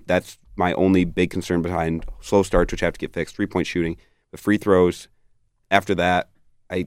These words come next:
honestly think this could be a pretty good team. I think last year they finished eighth in the Big Ten. Uh, Michigan State finished eighth in the Big Ten. I,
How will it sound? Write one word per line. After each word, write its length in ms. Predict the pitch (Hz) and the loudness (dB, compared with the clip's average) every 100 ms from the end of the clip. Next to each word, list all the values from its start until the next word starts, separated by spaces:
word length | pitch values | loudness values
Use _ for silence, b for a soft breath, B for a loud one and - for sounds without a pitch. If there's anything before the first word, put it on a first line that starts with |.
| - | -2
honestly 360 | 92 92 - | -2 0 -2
think 180 | 90 95 | -2 0
this 160 | 107 - | -2 -2
could 160 | 92 | -2
be 80 | 90 | 0
a 80 | 90 | -2
pretty 220 | - 95 | 0 0
good 180 | 90 85 | 2 0
team. 220 | 92 87 | 0 0
I 60 | 85 | 0
think 280 | 90 82 _ - | -2 -4 _ -4
last 260 | 95 95 - | 0 0 0
year 60 | 98 | -2
they 80 | |
finished 360 | 92 95 87 - - - | -2 -2 -4 -10 -20 -8
eighth 280 | 90 117 - | -2 -2 -2
in 60 | 135 | -2
the 60 | 123 | 0
Big 200 | 131 - | 0 0
Ten. 320 | 135 143 143 _ _ _ _ _ _ _ _ _ - | 0 0 -2 _ _ _ _ _ _ _ _ _ -6
Uh, 200 | 90 85 | -2 0
Michigan 300 | 85 98 104 | 0 -2 -2
State 180 | - 101 | 0 0
finished 180 | 98 - | 0 0
eighth 160 | 92 101 | -2 -2
in 60 | |
the 60 | 98 | -2
Big 160 | 95 | -2
Ten. 220 | 92 98 | 0 -2
I, 120 | 87 | 0